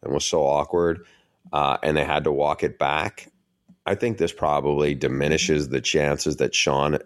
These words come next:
will be the successor. I don't know if it diminishes it, you know,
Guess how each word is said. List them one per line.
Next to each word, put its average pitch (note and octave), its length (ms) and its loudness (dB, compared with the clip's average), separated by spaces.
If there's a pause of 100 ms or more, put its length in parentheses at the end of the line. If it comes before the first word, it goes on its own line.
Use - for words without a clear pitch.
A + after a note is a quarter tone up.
(220)
will D2 180 -2
be D2 120 0
the C#2 120 -4
successor. C#2+ 840 -2
I D#2+ 60 2
don't E2 100 2
know D#2 80 2
if D2 100 -2
it F2+ 80 -2
diminishes D2 460 0
it, B1+ 100 -2 (680)
you F#2 60 2
know, B1 300 0